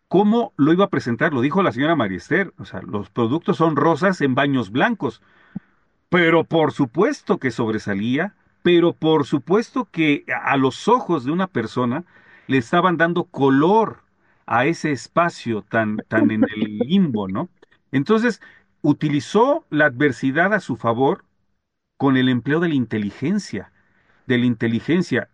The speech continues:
y, y no estaba en un lecho de rosas, tenía, tenía necesidades, estaba en un ambiente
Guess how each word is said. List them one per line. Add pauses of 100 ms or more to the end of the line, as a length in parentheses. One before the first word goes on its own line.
y,
y
no
estaba
en
un
lecho
de
rosas,
tenía, (420)
tenía
necesidades, (260)
estaba
en
un
ambiente